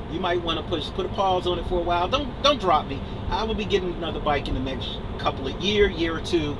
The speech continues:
and I'll get back to making some really cool bike videos. At most, I'll probably be making some Tesla videos here or there, some travel videos here and there, and that's really where I'm going with the channel. I do wanna keep the channel up and running, but, uh, you know,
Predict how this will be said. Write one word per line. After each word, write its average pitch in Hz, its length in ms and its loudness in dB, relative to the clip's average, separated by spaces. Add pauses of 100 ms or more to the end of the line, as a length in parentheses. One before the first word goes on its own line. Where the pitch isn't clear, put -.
(320)
and 151 340 -2
I'll 165 140 -2
get 165 200 -4
back 147 220 -2
to 147 80 -6
making 135 240 -2
some 131 220 -6
really 131 240 -2
cool 131 140 -2
bike 127 240 -2
videos. 113 500 -4 (420)
At 202 180 0
most, 202 300 4
I'll 170 140 0
probably 185 280 2
be 165 100 -4
making 160 260 -4
some - 160 -8
Tesla 160 340 -4
videos 156 460 -4
here 160 220 -2
or 147 40 -4
there, 147 180 -2
some 127 200 -4
travel 147 380 0
videos 156 500 -4
here 160 240 -4
and 160 80 -4
there, 160 200 -4 (360)
and 131 100 -2
that's 151 160 -4
really 156 220 -2
where 147 240 2
I'm 131 160 -2
going 143 280 -2
with 135 240 -2
the 120 300 -4
channel. 143 500 -2
I 147 60 -8
do 165 120 -4
wanna 170 200 -4
keep - 200 -6
the - 100 -6
channel 139 340 -4
up 135 140 -4
and 120 120 -4
running, 123 260 -2 (520)
but, 123 180 0 (840)
uh, 151 60 -6
you 151 160 -4
know, 117 120 -4